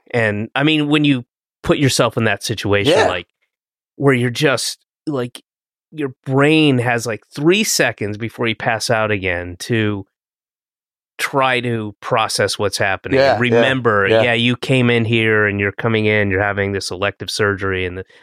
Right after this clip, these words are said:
Speaker 1: but she's like, "Ah, ah, ah," you know, and her
Speaker 2: Ugh.
Speaker 1: eyes wide open. And that was weird.
Speaker 2: That's, I mean,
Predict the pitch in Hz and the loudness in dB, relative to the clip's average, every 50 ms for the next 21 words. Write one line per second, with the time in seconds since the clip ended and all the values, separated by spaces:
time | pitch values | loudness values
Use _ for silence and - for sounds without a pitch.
0 | _ - 120 117 - 156 135 135 131 127 - 202 247 269 285 302 311 302 277 - | _ -8 -6 -2 0 0 2 2 2 2 2 2 4 4 6 6 4 2 2 -2
1 | - - _ - 262 262 262 277 285 294 285 285 277 277 277 277 269 - - - | -10 -18 _ 0 2 2 4 4 4 4 4 4 4 2 2 2 -2 -6 -10 -2
2 | - 269 285 285 302 294 - 180 - - 170 127 107 107 110 110 113 120 123 127 | 0 0 2 2 2 2 0 -2 -2 0 0 0 2 2 2 2 2 2 2 2
3 | 131 131 127 117 104 - _ - 123 127 139 131 120 123 113 113 113 110 107 107 | 2 2 0 0 -4 -8 _ -4 -2 0 0 -2 -2 -2 -2 0 0 2 2 0
4 | 110 - - 117 110 107 101 95 90 87 - _ _ _ _ _ _ _ _ _ | 0 2 0 2 2 2 0 -2 -4 -8 -16 _ _ _ _ _ _ _ _ _
5 | _ _ _ _ - - 92 90 85 80 - - 95 95 92 87 80 76 _ _ | _ _ _ _ -14 -10 -8 -8 -8 -8 -10 -10 -8 -6 -6 -6 -8 -10 _ _
6 | _ _ - - 120 131 - - - - 95 117 117 120 117 113 104 98 95 | _ _ -4 0 0 0 0 -2 -4 0 0 2 2 2 2 2 2 -2 -4